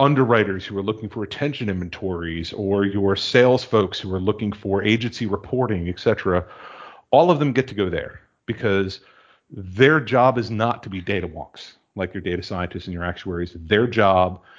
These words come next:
is to be able to do their core role, and data is simply there as a tool to enhance their ability to do their job. So it has to be trustable,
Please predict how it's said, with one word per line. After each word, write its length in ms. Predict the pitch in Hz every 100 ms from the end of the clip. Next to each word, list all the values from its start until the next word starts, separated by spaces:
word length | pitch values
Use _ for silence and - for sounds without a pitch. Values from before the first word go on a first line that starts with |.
| - -
is 160 | 120
to 80 | 120
be 140 | 101 104
able 160 | 104
to 80 | 98
do 480 | 90 107 107 104 98
their 420 | 98 87 107 117
core 380 | 120 - 123 113
role, 640 | 98 123 127 78 85 101 - _ _
and 220 | 110 95
data 320 | 104 120 135 117
is 140 | 104
simply 420 | - 120 110 110
there 580 | 104 98 101 95 92 -
as 420 | 98 95 92 92 -
a 60 | 104
tool 540 | - - 101 78 71 _
to 160 | - 95
enhance 460 | 85 - 104 95 -
their 140 | 98
ability 400 | 92 92 90 90
to 120 | 85
do 120 | 87
their 140 | 92 90
job. 420 | 92 92 110 120
So 140 | -
it 80 | 95
has 240 | - 104 -
to 80 | 90
be 140 | 82
trustable, 680 | - - 113 - 107 107